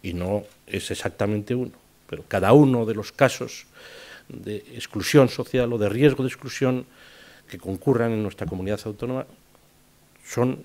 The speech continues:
iguales de dramáticos aquí que en cualquier otro lugar de, de España. Y en segundo lugar, y esto es muy importante y quizá los primeros, los, todos estamos deseando que, que de verdad se confirmen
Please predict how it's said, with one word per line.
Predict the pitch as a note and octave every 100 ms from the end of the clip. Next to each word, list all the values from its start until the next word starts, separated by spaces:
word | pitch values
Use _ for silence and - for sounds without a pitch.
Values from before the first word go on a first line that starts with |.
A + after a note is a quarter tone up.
| -
iguales | F2+ F2+ A2 A2+ - -
de |
dramáticos | D#2+ E2 F#2+ F#2+ - - - _ _ _ _ _ -
aquí | - - F3 - _ _ _
que | F#2
en | F2
cualquier | - - G2 - -
otro | F#2+ - F#2+ - _ _ _ _
lugar | E2 D#2+ F3 - - -
de, | D#2+ D2 - - -
de |
España. | F2+ - - - _ - - - -
Y | -
en | B2+
segundo | C3+ E3+
lugar, | E3 E3 D#3+ A2 -
y | A2+ A#2+
esto | B2+ D3
es |
muy | C3+ C#3
importante | C3 B2+ D#3 D3 A2
y |
quizá | F#2 F#2 C3+ B2+ - - - - -
los | A2+ -
primeros, | B2 B2 C#3 C3 -
los, | A2 - - - - - - _ - - - _ _
todos | - C#3+ C#3
estamos | C#3+ D#3 D#3 D3+
deseando | D3+ E3 F3 G#2+ F2
que, | D#2+ F#2+ F2+ -
que | A2
de | G#2
verdad | G#2+ C3+
se | -
confirmen | C3+ B2+ - D3+ B2 A2 G#2+ G2+